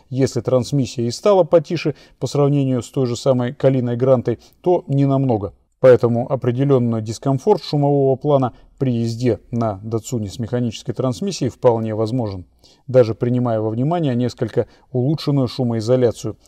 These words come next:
салона автомобиля. Ресурс же коробки, в принципе, неплохой. За двести тысяч километров пробега она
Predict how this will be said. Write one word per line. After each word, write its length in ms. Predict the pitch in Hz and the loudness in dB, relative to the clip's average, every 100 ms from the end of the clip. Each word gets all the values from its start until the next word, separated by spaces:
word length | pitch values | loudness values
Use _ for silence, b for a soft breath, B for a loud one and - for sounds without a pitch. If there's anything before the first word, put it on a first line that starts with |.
| - | -6
салона 460 | - 123 110 104 | 2 2 2 -4
автомобиля. 600 | 104 - 120 127 120 101 - _ _ | -6 -4 -2 -2 -2 -6 -8 _ _
Ресурс 380 | 135 139 233 185 | 0 0 0 -2
же 160 | 131 | -4
коробки, 400 | 120 151 214 - | 0 2 2 -2
в 100 | 135 | -8
принципе, 460 | - 165 156 - 127 | -4 -4 -4 -4 -4
неплохой. 540 | 120 104 127 - 117 | -4 2 0 2 -4
За 180 | 98 135 | -2 -2
двести 340 | 127 131 - 117 | 0 -2 -4 -6
тысяч 320 | 120 110 - | -6 -10 -8
километров 540 | 123 123 120 117 110 | -2 0 0 -6 -4
пробега 460 | - 175 214 127 113 | 2 2 2 2 0
она 240 | 127 143 | 0 -2